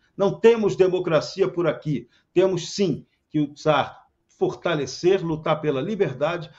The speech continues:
para que a gente possa implantar no Brasil, de fato, o Estado de Direito. Por isso que todo dia eu vou erguer aqui o cartazinho, ó. É contagem pública de voto. Isso aqui é igual alho pra vampiro.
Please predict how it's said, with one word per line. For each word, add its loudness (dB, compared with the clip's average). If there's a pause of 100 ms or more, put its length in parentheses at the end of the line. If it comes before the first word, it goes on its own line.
para -6
que -6
a -2
gente -10
possa -6
implantar -4
no -4
Brasil, -4
de -6
fato, -4 (240)
o -4
Estado -4
de -10
Direito. -2 (240)
Por -2
isso -4
que -8
todo -2
dia -6
eu 0
vou -4
erguer -4
aqui -8
o -6
cartazinho, -4
ó. -4 (320)
É -6
contagem -4
pública -4
de -6
voto. 2
Isso -8
aqui -6 (180)
é -2
igual -2 (200)
alho 0
pra -4
vampiro. -6